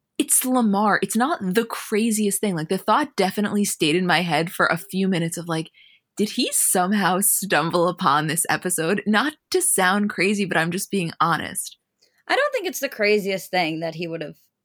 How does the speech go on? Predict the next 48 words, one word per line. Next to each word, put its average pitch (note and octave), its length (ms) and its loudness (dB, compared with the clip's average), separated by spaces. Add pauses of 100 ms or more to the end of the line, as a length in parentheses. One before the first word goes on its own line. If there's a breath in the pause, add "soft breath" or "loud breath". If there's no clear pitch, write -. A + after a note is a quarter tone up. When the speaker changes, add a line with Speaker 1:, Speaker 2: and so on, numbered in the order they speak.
(140)
Speaker 2:
either F3 240 0
stumbled E3 420 -4
across F3 380 -8
it E3+ 80 -6
or E3 80 -6
somebody D#3+ 340 -10
would D#3+ 120 -10
have E3 100 -12
told E3+ 260 -2
him D#3 60 -6
about D#3+ 240 -4
it D#3+ 100 -6
or E3 40 -10
he D#3+ 100 -10
would D#3+ 140 -10
have E3 80 -10
seen E3+ 240 -12
something - 320 -10
about E3+ 260 -6
it, - 220 -6
because G#3 800 -4 (640)
I D4 80 -2
just E4 160 -2
don't F4+ 180 -2
think E4+ 140 -4
he F4+ 60 -2
has F4 180 2
that E4 160 0
much - 200 -2
<laughs> - 120 -6
to - 40 -14
do F4 100 4
on F4 120 4
the G4 100 -2
internet G#4+ 380 2
right G3 160 4
now. F#3 220 4
And B3 80 4
I A#3 80 4
don't A#3+ 160 0
think C4 140 -2
it's C4 100 -6
the C#4 80 -4
craziest C#4+ 420 0
thing E4 160 -2
that E4 100 0
had E4+ 120 -2
happened. E4 480 0